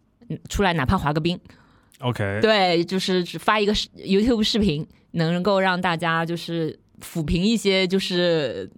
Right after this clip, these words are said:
Speaker 1: 内心的褶皱。
Speaker 2: 某，某种程度的抱平安。
Speaker 1: 嗯，对，对，对，对，对。
Speaker 2: 嗯。
Speaker 1: 啊，但你这样说的话，我觉得很 make sense 哎。他如果，就是比如说我这样一个消息，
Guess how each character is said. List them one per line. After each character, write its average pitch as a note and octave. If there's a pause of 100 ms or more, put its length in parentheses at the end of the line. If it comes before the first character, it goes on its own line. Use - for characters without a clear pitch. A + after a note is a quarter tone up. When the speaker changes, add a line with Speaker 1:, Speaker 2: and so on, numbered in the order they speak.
(460)
Speaker 1:
内 G#3+
心 A3
的 A3+
褶 F3
皱。 F#3+
Speaker 2:
某， B2+
某 D#3
种 C#3
程 A#2
度 D#3+
的 G#3
抱 F#3+
平 G#2
安。 G#2
Speaker 1:
嗯， -
对， A3
对， G#3
对， G3
对， F#3
对。 F#3 (120)
Speaker 2:
嗯。 D#3+ (280)
Speaker 1:
啊， G#3+
但 D4+
你 G#3
这 B3
样 C4+
说 B3+
的 A#3
话， G3+ (600)
我 G3
觉 F#3+
得 G#3
很 A3
make D#3
sense F#3+
哎。 A#2+
他 F#3+
如 G3
果， G3
就 -
是 A3
比 F3
如 D#3+
说 A3
我 F#3+
这 F3
样 A3+
一 F#3+
个 F3+
消 G3
息， F#3+